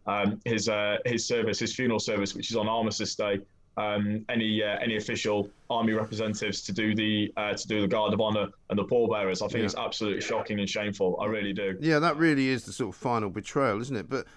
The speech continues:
Speaker 2: I mean, I was confused when I heard this story and then discovered that there were many more cases in the pipeline, because we'd been told many times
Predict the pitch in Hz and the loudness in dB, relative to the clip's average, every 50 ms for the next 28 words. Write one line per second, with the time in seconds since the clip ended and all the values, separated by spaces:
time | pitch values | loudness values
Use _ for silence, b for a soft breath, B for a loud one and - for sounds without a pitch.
0 | B - 175 214 226 247 277 294 269 220 - - 175 160 - - 208 214 208 190 | B 0 2 2 4 4 2 2 0 -2 -2 -2 -2 -2 -2 -2 0 0 0 0
1 | 156 - 151 131 113 110 117 107 98 82 90 92 - - - 113 101 92 87 85 | 0 0 0 2 2 4 2 2 2 -2 -6 -8 -10 -6 -4 -2 -2 -2 -2 -4
2 | 82 - 95 95 95 101 117 117 110 101 107 - - - 120 110 98 92 82 90 | -6 -8 -6 -4 -2 0 0 0 0 -2 -4 -4 0 0 0 2 0 -2 -4 -4
3 | 82 101 101 95 95 95 104 113 110 107 101 98 104 101 90 - - 110 101 98 | -4 -2 -2 -2 0 0 0 0 0 0 0 0 -2 -2 -2 -2 -2 -2 -2 -2
4 | - 98 87 85 95 90 87 90 - 127 127 - - 82 82 76 - 98 - 135 | -4 -8 -8 -6 -8 -8 -6 -4 -2 -2 -2 -2 -6 -10 -10 -10 -12 -8 -8 -8
5 | 123 - 170 175 170 160 - 156 151 - - 185 233 226 185 113 120 143 190 180 | -8 -6 -6 -6 -6 -4 -6 -8 -8 -6 -2 0 2 2 2 0 -2 -2 -4 -4
6 | - - - 90 80 71 71 - | -4 -8 -8 -8 -8 -10 -12 -16